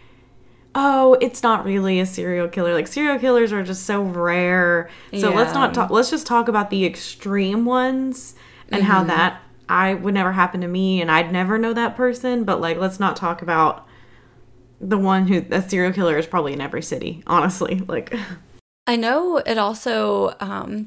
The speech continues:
Speaker 2: depends. I've seen some stuff before about, like, some, like, murders that occurred at, near the same time of, like, other huge national events, just, like, got
Speaker 1: Mm-hmm.
Speaker 2: swept under the rug. Like, you know, other
Speaker 1: Like
Speaker 2: murders
Speaker 1: Sneha?
Speaker 2: that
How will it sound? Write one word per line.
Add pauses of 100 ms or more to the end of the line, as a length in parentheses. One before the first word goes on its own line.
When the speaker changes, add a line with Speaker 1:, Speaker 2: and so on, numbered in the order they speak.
Speaker 2:
depends.
I've
seen
some
stuff
before
about,
like, (340)
some, (240)
like,
murders
that
occurred
at,
near
the
same
time
of,
like,
other
huge
national
events,
just,
like,
got
Speaker 1:
Mm-hmm.
Speaker 2:
swept
under
the
rug.
Like, (360)
you
know,
other
Speaker 1:
Like
Speaker 2:
murders
Speaker 1:
Sneha?
Speaker 2:
that